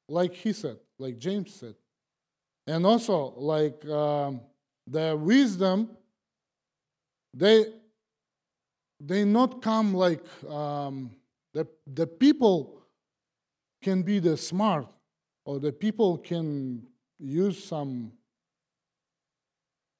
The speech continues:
beautiful words, yeah,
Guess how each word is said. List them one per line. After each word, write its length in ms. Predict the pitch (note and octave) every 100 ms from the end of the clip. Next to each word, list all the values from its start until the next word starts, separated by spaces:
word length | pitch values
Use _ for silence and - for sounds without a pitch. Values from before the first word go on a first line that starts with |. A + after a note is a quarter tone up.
| _ _ _ _ _ _ _ _ _ _ A#2+
beautiful 640 | A#2+ F3+ A#3+ G3+ D#3 C3+ A#2+
words, 520 | E3+ A3+ C#3+ - -
yeah, 180 | C#3